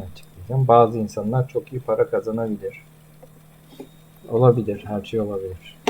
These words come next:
Biz de çok kötü para ka-, kaybetmiyoruz en azından.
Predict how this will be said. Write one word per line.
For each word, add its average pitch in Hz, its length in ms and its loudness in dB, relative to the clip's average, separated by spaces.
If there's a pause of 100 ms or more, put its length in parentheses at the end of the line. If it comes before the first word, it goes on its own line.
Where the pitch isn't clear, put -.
(540)
Biz 107 240 -4
de 127 200 2 (200)
çok - 240 -4
kötü 131 320 -6 (120)
para 110 220 0
ka-, 110 280 0 (220)
kaybetmiyoruz 104 680 0
en 90 140 -4
azından. 110 400 -8